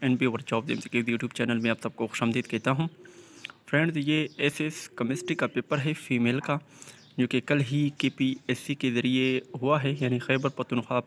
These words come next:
पब्लिक सर्विस कमीशन के ज़रिए। इस एक वीडियो में पूरा, पूरे पेपर को सॉल्व करने की कोशिश करेंगे। क्वेश्चन नंबर वन है कि ionization potential within the periodic table, तो इसमें correct answer क्या आता है?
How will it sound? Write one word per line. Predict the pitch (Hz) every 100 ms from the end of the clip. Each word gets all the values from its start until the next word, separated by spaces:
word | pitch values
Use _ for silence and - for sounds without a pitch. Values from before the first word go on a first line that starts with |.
| -
पब्लिक | 120 123
सर्विस | - 120 120
कमीशन | 117 123 165
के | 165
ज़रिए। | 120 127 175 - - - - - - - - 147
इस | - -
एक | 185 175
वीडियो | 160 175
में | 170 160
पूरा, | 151 143 143 - - -
पूरे | 151
पेपर | 151 143 156
को | 151 127
सॉल्व | 131 135 -
करने | 131 127
की | 127
कोशिश | - 139
करेंगे। | - 175 170 147 - - - - - _ _ - - - -
क्वेश्चन | 143 175
नंबर | 202 196
वन | 196 202
है | 175 180 - _ _ - - _ _
कि | - 151 - 147
ionization | 147 147 165 185 190 190
potential | 143 160 165 170 165 - - 131
within | 139 165 151 135
the | 135 -
periodic | - 135 131 -
table, | 143 143 143 139 - - - - - - - - - - - - -
तो | 131 127 160
इसमें | 160 170 170
correct | 165 170 165
answer | 160 160
क्या | 165
आता | 165 156
है? | 151